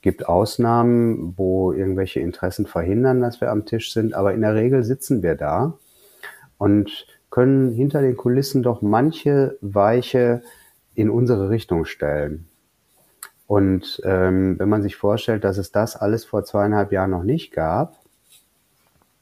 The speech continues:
dann merkt man schon, okay, das ist irgendwie auch so ein bisschen so ein Paradigmenwechsel, ne? Auf einmal, wir sind ja ganz am Anfang, das darf man, also da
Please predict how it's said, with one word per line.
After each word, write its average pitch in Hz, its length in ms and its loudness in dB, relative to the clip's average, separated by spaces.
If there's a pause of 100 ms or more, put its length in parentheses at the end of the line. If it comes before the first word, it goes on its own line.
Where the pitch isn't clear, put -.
(640)
dann 92 160 -2
merkt 110 240 0
man 120 140 -2
schon, 120 300 -2
okay, 107 680 0
das 117 180 0
ist 127 160 -6
irgendwie 127 260 2
auch 110 120 0
so 117 100 -2
ein 110 60 2
bisschen 113 280 0
so 110 60 2
ein 101 80 0
Paradigmenwechsel, 85 1120 -2
ne? 104 280 -2 (360)
Auf - 180 -8
einmal, 110 680 2 (340)
wir - 300 -2
sind 113 160 0
ja 113 100 4
ganz 101 240 0
am 85 140 0
Anfang, 101 420 -2
das 80 160 -8
darf 87 200 -2
man, 92 360 -2
also 87 220 -2
da 87 280 -2